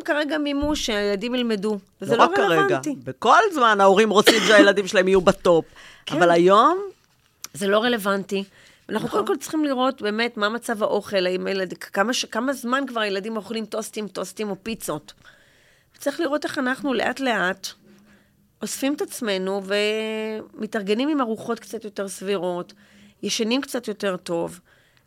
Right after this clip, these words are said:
Speaker 1: אני במשך החודשיים האלה, היו כמה לילות שלקחתי מלטונין, וכמה לילות שלקחתי כדורי שינה, כזה over the counter, אבל גם אם הייתי צריכה, הייתי לוקחת עם מרשם רופא. כי אני צריכה לדאוג לעצמי,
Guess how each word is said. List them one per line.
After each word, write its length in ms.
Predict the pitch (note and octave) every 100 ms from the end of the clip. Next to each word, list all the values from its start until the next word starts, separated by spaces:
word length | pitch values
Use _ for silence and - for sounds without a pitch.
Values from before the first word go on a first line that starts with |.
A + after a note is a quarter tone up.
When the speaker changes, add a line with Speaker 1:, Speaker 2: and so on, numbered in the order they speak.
| _
Speaker 1:
אני 300 | F#3 G3 A3+
במשך 380 | G#3+ G#3 A3 -
החודשיים 520 | G#3 A3 - A3+ A3+
האלה, 160 | A3+ G3+
היו 140 | G#3
כמה 200 | A#3+ A3
לילות 240 | G#3 G3+ G3+
שלקחתי 400 | G3+ - - G#3+
מלטונין, 720 | G3+ G#3 A3 G3+ F#3+ G3 F#3+
וכמה 340 | F#3 G3+ G#3 G3+
לילות 340 | F#3+ G3 G3+
שלקחתי 400 | G3 F#3 - A3
כדורי 340 | G#3 G3 G3+
שינה, 600 | G3 G#3+ F#3+ F#3 F#3 F#3 - _ _ _ _ _ -
כזה 200 | F#3+ G3+
over 280 | G#3 A3 A3
the 120 | -
counter, 280 | G#3 G3+ G3+
אבל 240 | F#3+ F#3
גם 120 | G3
אם 100 | G3+
הייתי 220 | G#3 G#3
צריכה, 320 | G3+ - F3+ G3+
הייתי 160 | G3
לוקחת 300 | G3 - -
עם 100 | G#3
מרשם 300 | G3 F#3 F#3+
רופא. 360 | F3+ F#3 - F#3 F3+ _ _ _ _ -
כי 80 |
אני 120 | G#3 C#4
צריכה 340 | A#3+ A3+ C4
לדאוג 300 | A3 G3+ G#3+
לעצמי, 580 | G#3 F#3+ - G3+ G3+